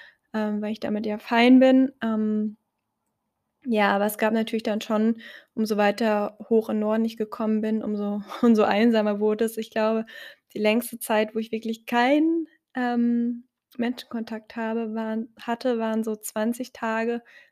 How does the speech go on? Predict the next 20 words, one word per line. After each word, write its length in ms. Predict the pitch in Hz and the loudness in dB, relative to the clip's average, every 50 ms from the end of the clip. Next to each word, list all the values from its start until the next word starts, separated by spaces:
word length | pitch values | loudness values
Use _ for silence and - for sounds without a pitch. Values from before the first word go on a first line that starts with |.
| _ _ - | _ _ -18
wo 40 | 240 | -16
ich 120 | - - | -16 -12
keine 320 | - - 233 220 220 226 | -8 -4 -2 0 2 2
Menschen 460 | 226 220 220 214 214 226 - - 220 208 | 2 2 2 0 -2 -4 -6 -8 -8 -6
gesehen 520 | 208 196 202 208 220 220 214 214 208 202 | -6 -4 -2 -2 -2 -2 -2 -4 -6 -8
habe. 340 | 214 - - - 269 - - _ - | -10 -12 -14 -14 -16 -18 -18 _ -10
Also, 280 | 226 214 208 208 208 214 | -8 -8 -6 -8 -8 -8
wo 60 | 214 | -8
ich 140 | 220 - - | -8 -6 -4
echt, 300 | - 226 220 226 _ _ _ - - - - - _ _ - | -4 -4 -4 -4 _ _ _ -20 -20 -20 -20 -20 _ _ -6
klar 200 | - - 220 220 | 0 2 2 2
kam 200 | 220 - 226 214 | 2 2 2 2
mir 100 | 214 208 | 2 4
mal 100 | 208 208 | 2 2
ein 120 | 202 202 | 2 2
Auto 280 | - - 226 247 240 277 | 2 2 0 2 2 2
entgegen 420 | 262 254 240 254 240 240 233 233 | 2 2 2 2 2 2 2 0
oder 200 | 240 226 226 220 | 0 -2 -2 -2
so, 220 | 214 226 220 226 226 | -2 0 0 0 0
aber 480 | - 220 208 214 214 214 214 214 214 | 0 -2 -2 -2 -2 -2 -4 -6 -8